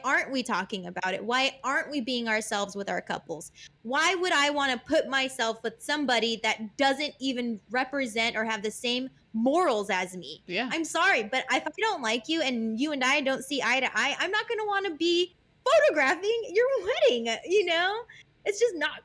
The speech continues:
Speaker 1: what I wanna do. I'm, I'm gonna be resentful of this. Like, and that's just what it is. And so seeing all those people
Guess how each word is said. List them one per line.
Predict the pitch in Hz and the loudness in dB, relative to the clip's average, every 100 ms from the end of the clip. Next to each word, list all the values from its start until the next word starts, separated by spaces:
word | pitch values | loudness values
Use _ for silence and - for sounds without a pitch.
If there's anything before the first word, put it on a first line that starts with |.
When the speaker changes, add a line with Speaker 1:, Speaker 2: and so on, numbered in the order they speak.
| - | -2
Speaker 1:
what | 349 | 0
I | 330 | 2
wanna | 330 330 330 | 2 2 0
do. | 302 370 370 220 | 0 2 2 2
I'm, | 262 311 311 302 | 0 0 -2 -4
I'm | 269 285 | -2 0
gonna | 302 302 | -2 -2
be | 302 | -4
resentful | 277 285 233 247 - 226 185 - _ _ - | -2 -2 -2 -4 -4 -6 -6 -10 _ _ 0
of | 226 214 208 - - 202 | 2 2 0 -6 -18 -6
this. | 185 - - _ | -6 -6 -14 _
Like, | 233 233 214 | -2 -2 0
and | |
that's | 247 247 | -2 -2
just | 269 220 | -4 -8
what | 208 202 202 | -4 -2 -2
it | 185 | -4
is. | - - - | -8 -12 -6
And | 277 | -4
so | 262 277 269 - - - | 0 0 0 -4 -20 -20
seeing | - 415 440 | 0 2 2
all | 370 | 2
those | 370 - | 0 0
people | - 294 - 285 285 | -2 -2 0 -2 -2